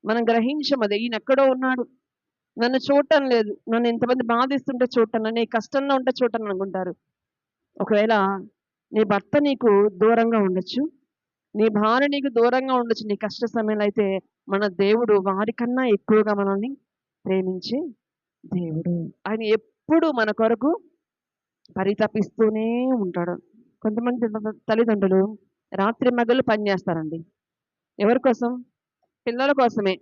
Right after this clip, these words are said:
అయితే ఆ పిల్లల కొరకు కొంత టైంని కేటాయించలేరు.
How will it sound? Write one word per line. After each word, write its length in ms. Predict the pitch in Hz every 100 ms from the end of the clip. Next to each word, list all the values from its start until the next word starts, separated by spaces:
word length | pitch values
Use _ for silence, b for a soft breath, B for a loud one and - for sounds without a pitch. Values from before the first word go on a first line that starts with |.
| 185
అయితే 460 | 233 254 214 233 254 _ -
ఆ 40 | 233
పిల్లల 420 | - 262 311 330
కొరకు 320 | 277 262 269
కొంత 220 | 254 226
టైంని 480 | 226 220 240 247 349 453 _ _ _ _ _ -
కేటాయించలేరు. 840 | 247 262 294 277 226 220 196 180